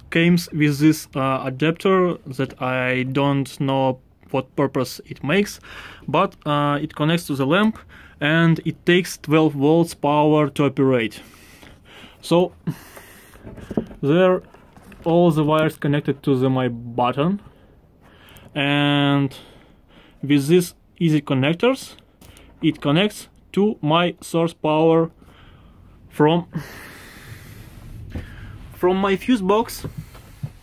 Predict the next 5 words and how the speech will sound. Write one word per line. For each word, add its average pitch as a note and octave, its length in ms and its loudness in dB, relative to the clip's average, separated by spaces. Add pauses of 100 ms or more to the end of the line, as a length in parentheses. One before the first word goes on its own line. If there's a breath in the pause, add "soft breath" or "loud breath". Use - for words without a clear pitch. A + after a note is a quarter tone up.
(1700)
which D#3+ 260 -2
is F3 200 -2 (1000 soft breath)
simple G#3+ 380 -4
connection. E3+ 560 -4 (1400 loud breath)
Uh, C#3 420 -2